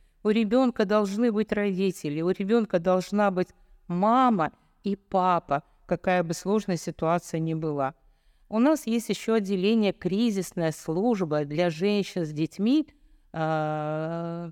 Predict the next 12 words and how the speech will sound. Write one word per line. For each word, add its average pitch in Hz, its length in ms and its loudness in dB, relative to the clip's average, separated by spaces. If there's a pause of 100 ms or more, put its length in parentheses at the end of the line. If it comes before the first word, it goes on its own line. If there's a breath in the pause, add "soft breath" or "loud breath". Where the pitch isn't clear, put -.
попавших 226 500 0
в - 60 -20
трудную 196 380 0
жизненную 175 360 0
ситуацию. 156 720 -2
То 208 180 0
есть 196 220 0 (440)
это 190 240 0
другое 208 540 2
отделение, 202 800 2
куда 175 520 2
может, 180 380 0